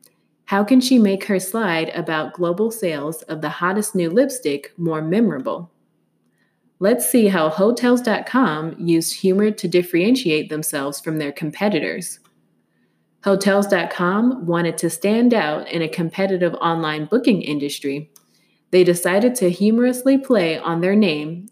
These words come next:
implying that it made them the obvious choice for booking hotels.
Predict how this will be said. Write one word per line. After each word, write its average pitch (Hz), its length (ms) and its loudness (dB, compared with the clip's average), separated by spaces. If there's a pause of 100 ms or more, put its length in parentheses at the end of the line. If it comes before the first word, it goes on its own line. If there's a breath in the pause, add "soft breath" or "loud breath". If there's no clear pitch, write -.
implying 170 680 -4
that 165 180 0
it 175 140 0
made 190 320 0
them 156 240 -4
the 156 200 -4
obvious 156 380 -2
choice 156 380 -2
for 156 140 -6
booking 156 360 -2
hotels. 160 680 -6